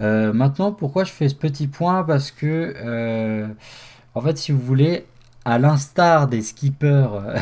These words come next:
<laughs> du Vendée Globe, je navigue un petit peu à vue actuellement. Euh, au milieu du brouillard, voilà, j'ai ma petite barque et je, je suis en train de naviguer, euh, sans, euh, sans, sans rien voir. Du coup, je navigue pas du tout à vue.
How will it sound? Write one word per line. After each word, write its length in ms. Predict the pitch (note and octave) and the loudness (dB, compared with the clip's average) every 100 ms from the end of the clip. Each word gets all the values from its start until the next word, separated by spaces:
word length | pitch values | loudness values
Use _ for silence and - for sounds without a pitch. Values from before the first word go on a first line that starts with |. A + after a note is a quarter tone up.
| - | -6
<laughs> 100 | C#3 | -2
du 240 | C3+ C3 | 0 2
Vendée 320 | B2 B2 B2 | 4 4 4
Globe, 320 | B2+ E3 D#3 C#3 - - - - - - - | 4 4 2 -4 -10 -18 -18 -20 -20 -18 -12
je 200 | G#2 C3+ | 0 6
navigue 440 | C#3 D3+ F3 E3 | 8 6 2 2
un 100 | C3+ | 2
petit 180 | B2+ C#3+ | 0 -4
peu 200 | C#3 E3+ | 2 4
à 140 | C#3 | 4
vue 420 | A#2 A#2+ A2 - - - | 2 -2 -12 -14 -20 -12
actuellement. 760 | G#2 G2 - B2+ C#3 E3+ F3+ - _ _ - - - - - | -10 -6 -2 2 2 2 -4 -12 _ _ -20 -20 -20 -18 -4
Euh, 400 | G2+ G2+ G2+ G#2 | -2 0 -2 -2
au 80 | C#3 | 2
milieu 320 | B2 C#3 D3+ | 4 6 6
du 140 | C#3+ A2+ | 2 2
brouillard, 480 | A2+ A#2+ A#2 C3 | 2 4 4 2
voilà, 240 | A2+ A2+ B2 | 2 2 2
j'ai 100 | A2 | 2
ma 140 | G#2 | -2
petite 260 | G#2 - G#2 | -2 -10 -6
barque 340 | A2 B2 - | -2 -2 -4
et 80 | G2 | -8
je, 200 | - G#2 | -8 -8
je 120 | F#2 | -8
suis 120 | - | -4
en 80 | B2 | -4
train 180 | A#2+ A#2+ | -2 -2
de 60 | A2+ | 2
naviguer, 580 | C3 C3 A#2+ B2 B2+ | 2 2 0 0 0
euh, 160 | A2+ G2 | 0 -6
sans, 540 | G2+ - D3 C#3 A2 A2 - - - - - - - - - | -6 -4 0 0 0 -8 -14 -14 -14 -14 -16 -18 -20 -16 -6
euh, 140 | G#2 | -4
sans, 460 | G#2 F3 E3 D#3 C#3 | -2 -2 0 2 2
sans 180 | D3+ | 2
rien 240 | C#3 C3 A#2+ | 4 4 2
voir. 280 | A2+ D3 C3 | 2 2 0
Du 80 | G#2 | 0
coup, 140 | C#3 | 0
je 40 | |
navigue 240 | A#2+ G2+ F#2+ | 0 -2 -4
pas 160 | - | -2
du 140 | C#3 A2+ | 0 0
tout 120 | A#2+ | -4
à 60 | G2+ | -6
vue. 240 | A#2+ - | -6 -8